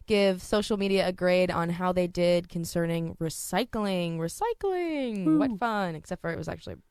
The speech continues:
Speaker 1: a really sad episode. Anyway, I'm gonna count down from three, Garrett. Do you think you, you'll have it by then?
Speaker 2: I think so.
Speaker 1: Okay. Three.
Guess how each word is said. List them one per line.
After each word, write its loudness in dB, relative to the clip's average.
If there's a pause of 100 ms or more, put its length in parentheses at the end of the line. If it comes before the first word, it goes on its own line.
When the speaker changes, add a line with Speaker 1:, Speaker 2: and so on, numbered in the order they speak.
(120)
Speaker 1:
a -12
really -8
sad -10 (300)
episode. -18 (220)
Anyway, -6 (840)
I'm -4
gonna 2
count 2
down 4
from -2
three, 0
Garrett. 2
Do -8
you -6
think -4
you, 0
you'll 0
have 4
it -8
by 2
then? 0
Speaker 2:
I 0
think -2
so. -2 (300)
Speaker 1:
Okay. 2 (600)
Three. 0